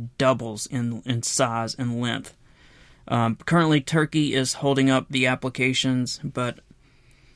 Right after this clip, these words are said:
I still think there's a chance that will eventually go through. Next story I had listed was Queen Elizabeth the Second died. Just a reminder, that was obviously huge news. She was ninety-six,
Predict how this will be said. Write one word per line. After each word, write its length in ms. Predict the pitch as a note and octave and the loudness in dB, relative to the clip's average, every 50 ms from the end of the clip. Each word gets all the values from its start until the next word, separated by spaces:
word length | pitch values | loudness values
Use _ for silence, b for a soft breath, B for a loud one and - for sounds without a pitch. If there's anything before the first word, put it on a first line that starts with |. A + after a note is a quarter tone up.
| b b b b _ - | b b b b _ -10
I 60 | A#2+ | -8
still 260 | - - - E3 D3+ | -6 0 0 0 2
think 220 | - D3 C#3 B2+ | 2 2 2 2
there's 200 | C3+ C3+ B2+ B2+ | 2 0 -2 -2
a 60 | B2+ A#2 | -4 -4
chance 300 | - - C3 B2 A#2+ - | -2 -2 -2 -2 -2 -2
that 140 | C3 A2 - | -4 -4 -4
will 140 | A#2 A#2 B2 | -4 -4 -4
eventually 400 | A#2+ - A#2+ A#2 - - A2+ G#2 | -4 -4 -4 -4 -4 -6 -6 -4
go 140 | A2+ A#2 | -4 -4
through. 280 | A#2 - A2+ A2 A2 A2+ b b b b b b b b _ _ _ _ - _ _ _ _ _ - - _ _ | -6 -6 -8 -10 -10 -12 b b b b b b b b _ _ _ _ -20 _ _ _ _ _ -20 -20 _ _
Next 320 | - D3 D#3 D#3 D3+ - - | -2 2 2 2 2 0 -2
story 500 | - - B2+ A#2 A#2 A#2+ B2 B2+ C3 - - | -4 -4 -6 -8 -6 -6 -4 -6 -6 -6 -8
I 100 | - B2+ | -6 -6
had 400 | B2+ B2+ B2+ B2+ C3 C#3+ D3+ C#3+ | -4 -2 -2 -2 -2 -2 -4 -4
listed 400 | D#3+ D3+ C#3 - - D3+ D#3 D3+ - - | -4 -4 -4 -2 -2 -2 -4 -4 -4 -2
was 220 | D3+ C3+ B2+ - | 0 0 0 -2
Queen 260 | - - E3+ D#3+ D#3 | -2 0 2 4 6
Elizabeth 520 | D#3 D3 C#3 D3 D3 C#3 D3+ C3+ C#3+ C3+ - | 6 4 4 4 2 2 0 0 -2 -2 -2
the 80 | C3 | -2
Second 420 | - - - D3+ D#3+ F3 C#3+ C3+ C3 | -2 0 0 0 0 0 -2 0 0
died. 400 | D3 D3 D3 D3 D3 C#3+ C#3+ - - _ _ b b b b b b b b b b - | 2 2 2 2 0 -2 -4 -8 -14 _ _ b b b b b b b b b b -12
Just 180 | - - - | -10 -6 -4
a 40 | B2+ | -2
reminder, 480 | B2 B2 B2+ C#3 D3 D3+ D#3 D3 D3 C#3 | 0 2 4 4 4 4 4 4 2 2
that 100 | C#3 C3+ | 2 2
was 100 | C3 C3+ | 4 4
obviously 300 | C3+ C3 B2 - A#2+ A#2+ | 2 2 2 -2 -6 -8
huge 500 | - - - D3+ C#3+ C#3 C3 B2 - C3 | -10 -8 -2 0 2 2 2 0 0 0
news. 380 | C3 B2+ B2+ B2+ B2+ B2+ B2 | 0 2 2 0 0 -2 -4
She 140 | - - A#2+ | -4 -6 -6
was 160 | G#2+ A#2 A#2+ | -6 -6 -4
ninety-six, 1120 | C3 C3 C3+ C3+ C#3 C3+ C3 C3+ C3 B2+ - - - - E3+ F3 F3 E3 E3 - - - | -2 0 0 0 0 0 -2 -4 -4 -4 -4 -4 -2 2 2 4 4 2 0 -4 -8 -10